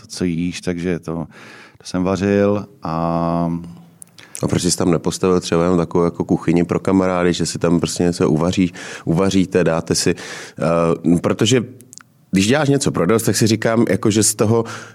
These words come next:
Speaker 2: můj, eh, můj, eh, vlastně někdo z rodiny prostě, <laughs> teď pátrám, co to vlastně je, eh, tak, eh, taky,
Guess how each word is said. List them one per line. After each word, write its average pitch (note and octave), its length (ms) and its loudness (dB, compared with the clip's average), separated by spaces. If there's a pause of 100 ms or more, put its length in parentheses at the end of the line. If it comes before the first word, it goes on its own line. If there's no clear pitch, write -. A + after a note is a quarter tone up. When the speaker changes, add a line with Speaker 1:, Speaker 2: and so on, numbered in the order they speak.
(1800)
Speaker 2:
můj, F#2 420 4 (520)
eh, E2 720 2
můj, D#2+ 500 4
eh, D#2 40 4 (960)
vlastně D#2 560 -4 (2250)
někdo F2+ 340 2
z D#2+ 60 2
rodiny E2+ 360 2
prostě, B2+ 520 0 (200)
<laughs> F2+ 180 -4
teď F#2 180 -2 (280)
pátrám, F2+ 400 0
co - 100 -2
to F2+ 160 2
vlastně F2 320 2
je, E2 180 2 (480)
eh, F2+ 320 2
tak, G2 320 -4
eh, G#2 60 4 (720)
taky, F#2+ 360 -2